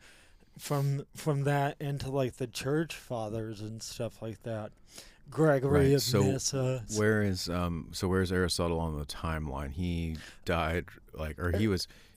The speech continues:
Speaker 2: did he die bef-, he was, like, he
Speaker 1: He
Speaker 2: was
Speaker 1: was, like,
Speaker 2: Alexander the Great's,
Speaker 1: four
Speaker 2: like,
Speaker 1: A D, I think.
Speaker 2: was, oh, really? So they
Speaker 1: Yeah.
Speaker 2: were contemporaries.
Speaker 1: Yes.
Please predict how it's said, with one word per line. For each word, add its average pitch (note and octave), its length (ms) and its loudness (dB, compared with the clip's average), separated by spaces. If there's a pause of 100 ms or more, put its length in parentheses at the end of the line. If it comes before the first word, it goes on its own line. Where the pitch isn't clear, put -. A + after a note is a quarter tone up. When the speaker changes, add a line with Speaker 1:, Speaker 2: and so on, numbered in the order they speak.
(100)
Speaker 2:
did G2 140 -2
he G#2+ 100 0
die G#2 260 4
bef-, E2+ 240 -4 (720)
he A2+ 140 -2
was, F3 220 0
like, E2+ 180 2 (240)
he - 160 -2
Speaker 1:
He C#3+ 60 4
Speaker 2:
was G3+ 100 10
Speaker 1:
was, A#3+ 80 8
like, - 80 4
Speaker 2:
Alexander G#3 420 6
the F#3 200 6
Great's, E3+ 580 6
Speaker 1:
four F3+ 140 -2
Speaker 2:
like, E3+ 80 2
Speaker 1:
A C3+ 200 0 (120)
D, A#2 580 -6 (180)
I B2 120 -12
think. G#2+ 520 -12
Speaker 2:
was, G2 360 -2
oh, B2+ 80 8
really? A#2+ 320 2
So - 160 -2
they D3+ 60 6
Speaker 1:
Yeah. G2 80 6
Speaker 2:
were F#2+ 120 2
contemporaries. F2 880 -2
Speaker 1:
Yes. - 580 0